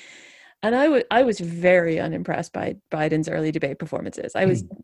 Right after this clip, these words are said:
Speaker 1: like, extremely unimpressed, to the point of, I am very concerned that <laughs> he is leading in the polls, 'cause he is not doing
Speaker 2: Yeah.
Speaker 1: well. Um, and, you know, he really,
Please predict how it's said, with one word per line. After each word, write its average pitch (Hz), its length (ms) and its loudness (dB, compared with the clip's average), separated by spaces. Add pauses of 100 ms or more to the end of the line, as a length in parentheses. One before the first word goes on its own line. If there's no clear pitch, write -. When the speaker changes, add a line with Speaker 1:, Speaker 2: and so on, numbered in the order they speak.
(100)
Speaker 1:
like, 170 280 0
extremely 170 640 0
unimpressed, 147 480 -4
to 185 80 -4
the 175 80 0
point 180 300 0
of, 156 400 0 (240)
I 180 80 0
am 180 160 2
very 165 240 0
concerned 151 640 -4
that 170 200 2
<laughs> - 0 -
he - 340 -4
is 202 200 0
leading 185 280 4
in 175 80 0
the 170 40 2
polls, 160 320 0
'cause 170 160 -2
he 180 80 0
is 170 100 0
not 170 220 2
doing 156 200 0
Speaker 2:
Yeah. 151 40 -8
Speaker 1:
well. 143 280 -8 (560)
Um, 190 520 4 (160)
and, 226 220 2
you 226 100 2
know, 165 120 2
he 190 160 -2
really, 208 440 2